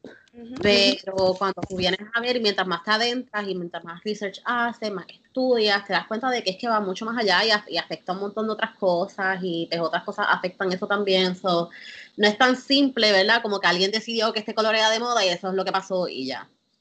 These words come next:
Speaker 1: No, no. Esa es la, ¿cómo es? La gran escena de, de Devil Wears Prada.
Speaker 2: Ajá.
Speaker 1: De, del color ce-, el azul cerulean.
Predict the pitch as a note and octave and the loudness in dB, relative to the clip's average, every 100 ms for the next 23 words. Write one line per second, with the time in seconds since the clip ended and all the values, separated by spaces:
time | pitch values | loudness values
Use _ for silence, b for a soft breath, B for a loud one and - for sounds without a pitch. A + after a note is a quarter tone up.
0 | _ _ _ _ G#3+ F#3 F#2+ - _ _ | _ _ _ _ -12 -10 -10 -14 _ _
1 | _ _ _ _ F3+ F3+ E3 b b b | _ _ _ _ -14 -12 -14 b b b
2 | _ - A#3 B3+ C4+ C4+ B3 - B3 C#4+ | _ -10 -2 0 2 2 0 -4 -4 -2
3 | D4 A#3 G#3+ G3+ A3 C4 C#4 C4 C4 B3+ | 0 0 2 0 -2 -2 0 2 2 2
4 | A#3+ A3+ A3 A3 G#3 - A3+ A3+ A#3+ C4 | 0 0 -2 -2 -2 0 2 2 2 2
5 | B3 B3+ - B3+ A3+ E3 D#3 - _ - | 2 2 0 2 4 2 -2 -10 _ -2
6 | G#3 A#3 A#3+ B3+ G#3 G#3 G#3+ _ _ A3+ | 6 6 6 4 4 0 -6 _ _ 2
7 | A3 G#3+ G3+ G3 G3+ G#3 G#3 A#3 G#3+ G#3 | 4 2 0 -4 -2 -2 0 2 4 4
8 | A#3 - C4+ - G#3+ - - - G#3+ G#3 | 0 2 2 2 -6 -14 -4 0 0 0
9 | - B3 A#3+ C4 A3+ A#3+ A3+ F3+ D#3 C#3+ | -2 -4 2 4 4 2 -2 -4 -6 -10